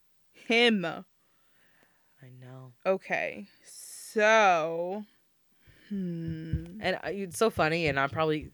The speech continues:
Speaker 2: 'cause of La-, The Last of Us, and now I know he's gonna have, like, that short film with, uh, Ethan Hawke, right? Ethan Hawke?
Speaker 1: Yeah. Maya
Speaker 2: I
Speaker 1: Hawke's dad.
Speaker 2: Yes, I think of him as a cowboy.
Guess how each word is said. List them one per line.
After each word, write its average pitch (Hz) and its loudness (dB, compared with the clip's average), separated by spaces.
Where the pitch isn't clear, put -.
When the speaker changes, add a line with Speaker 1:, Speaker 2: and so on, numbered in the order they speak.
Speaker 2:
'cause 151 -6
of 147 -2
La-, 139 -4
The 151 -8
Last 131 -2
of 160 -4
Us, 170 -2
and 139 -2
now 143 0
I 143 -2
know 143 -4
he's 143 -8
gonna 131 -8
have, 131 -8
like, 127 -10
that 131 -8
short - -8
film 135 -10
with, 123 -14
uh, 123 -12
Ethan 139 -10
Hawke, - 0
right? 254 -4
Ethan 170 -10
Hawke? 160 -6
Speaker 1:
Yeah. 196 8
Maya 185 8
Speaker 2:
I 190 10
Speaker 1:
Hawke's 190 0
dad. 190 -2
Speaker 2:
Yes, 165 2
I 196 4
think 208 -2
of 220 2
him 202 -2
as 156 0
a 143 -4
cowboy. 139 -2